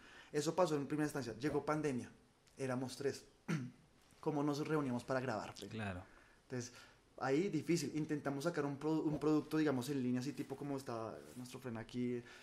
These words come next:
Speaker 1: cada uno de, desde una parte, desde la casa, no funcionó tampoco. Después, cuando llegó pandemia, el contenido cambió y fue cuando se puso muy de moda el tema, todo lo que era como podcast, eh, comedia en vivo,
Speaker 2: Ujú.
Speaker 1: eh, que era ya una,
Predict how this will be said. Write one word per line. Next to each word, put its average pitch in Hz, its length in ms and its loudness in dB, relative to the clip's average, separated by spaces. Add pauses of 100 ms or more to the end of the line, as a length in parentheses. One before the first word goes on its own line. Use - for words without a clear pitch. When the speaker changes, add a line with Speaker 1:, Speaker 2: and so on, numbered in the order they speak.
Speaker 1:
cada 139 160 4
uno 131 360 -2
de, 139 240 4
desde 131 180 -2
una 123 160 -2
parte, 120 240 -6
desde 123 100 -2
la 117 100 -4
casa, 135 680 0
no 123 100 -6
funcionó 120 420 -10
tampoco. 120 680 -2 (500)
Después, 165 480 4
cuando 170 200 4
llegó 165 200 4
pandemia, 143 520 2
el 147 140 0
contenido 139 460 -2
cambió 143 380 -2
y 127 80 -4
fue - 260 -6
cuando 123 220 0
se 131 120 -6
puso 120 220 -8
muy 123 160 0
de 123 120 0
moda 127 360 -2 (360)
el 131 140 -4
tema, 120 240 -2
todo 139 180 0
lo 131 120 4
que 147 80 0
era 120 120 2
como 139 220 -2
podcast, 120 960 0 (300)
eh, 120 460 0
comedia 120 400 -4
en 110 120 -6
vivo, 120 800 0
Speaker 2:
Ujú. 104 400 -2
Speaker 1:
eh, 101 260 2
que 143 60 2
era 135 100 4
ya 131 180 2
una, 135 220 0